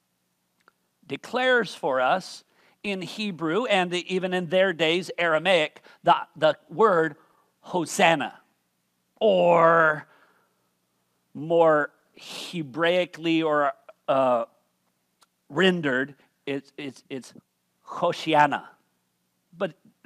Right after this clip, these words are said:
we just twisted a little bit to make it easier to say. And he, let me read it for you. Psalm one eighteen, verse twenty-five. Uh, in terms of the translation, it begins for us in our translations with the word Hosanna.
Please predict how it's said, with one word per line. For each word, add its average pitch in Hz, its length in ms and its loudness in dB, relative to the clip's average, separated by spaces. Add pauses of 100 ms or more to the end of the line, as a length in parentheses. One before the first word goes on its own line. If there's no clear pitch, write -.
(120)
we 214 200 -6
just 185 260 -6
twisted 170 340 -8
a - 20 -4
little 147 200 -2
bit 135 160 -10
to 127 60 -14
make 131 200 -6
it 131 60 -8
easier 120 320 -6
to 104 80 -12
say. 104 360 -6 (1120)
And 160 180 -2
he, 156 460 -10
let 170 220 -2
me 220 140 -4
read 214 220 -2
it 151 120 -10
for 147 240 -2
you. 190 300 -4 (560)
Psalm 165 560 -2
one 147 200 -4
eighteen, 156 540 -6
verse 131 220 -8
twenty-five. 143 760 -2 (720)
Uh, - 60 -6 (320)
in 156 140 -4
terms 208 360 -4
of 185 80 -4
the 170 120 -6
translation, 185 840 -4
it 202 220 0
begins 208 720 4
for 127 280 0
us 175 260 2
in 147 80 -10
our 127 120 -4
translations 131 540 -12
with 139 200 -8
the 156 80 -4
word 139 220 -2
Hosanna. 123 580 -8